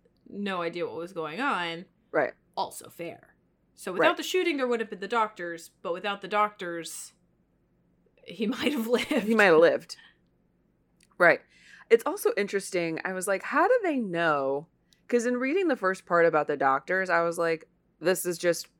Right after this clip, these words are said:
Speaker 2: like, bad eighteen eighty-one era
Speaker 1: Yeah.
Speaker 2: medicine, not knowing what to do because we're not that smart yet."
Speaker 1: Right.
Speaker 2: But then clearly everybody knew the doctors fucked up.
Speaker 1: Yeah, yeah.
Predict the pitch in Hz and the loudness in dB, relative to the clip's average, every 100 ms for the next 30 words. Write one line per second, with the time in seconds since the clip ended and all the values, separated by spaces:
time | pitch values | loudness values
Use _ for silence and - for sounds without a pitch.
0 | _ _ - 165 151 - 131 _ 147 139 | _ _ 0 0 0 -6 -20 _ 0 0
1 | 139 147 151 - _ _ _ _ _ _ | -2 -4 -6 -14 _ _ _ _ _ _
2 | _ _ _ _ 165 160 165 165 113 147 | _ _ _ _ -6 -6 -6 -6 -6 -4
3 | 151 143 139 131 - 143 135 131 123 120 | -4 -6 -6 -8 -6 -2 0 0 0 -4
4 | - _ - 220 170 - _ 160 165 170 | -8 _ -4 -2 -2 -4 _ -8 -2 0
5 | 165 156 147 123 143 151 151 170 160 156 | 2 2 0 -6 0 0 0 -2 -2 -2
6 | 160 151 151 - - 139 147 147 147 151 | -4 -4 -6 -6 -16 -14 -10 -8 -8 -6
7 | 160 147 151 156 135 - 127 - 143 - | -4 -4 -4 -2 -4 -4 -6 -4 -4 -2
8 | 262 330 - _ 240 214 - _ _ _ | -2 -4 -8 _ -2 -2 -4 _ _ _
9 | _ _ _ _ 240 - 226 220 208 208 | _ _ _ _ 0 2 2 2 -2 -8
10 | _ _ _ _ _ _ _ _ - - | _ _ _ _ _ _ _ _ -2 6
11 | 440 427 370 233 247 226 240 233 247 220 | 8 8 6 6 4 2 2 0 2 2
12 | 196 - 185 175 180 247 226 - _ _ | 2 -2 -8 -6 -4 -2 -2 -6 _ _
13 | _ 226 247 220 190 190 | _ 0 2 2 0 -6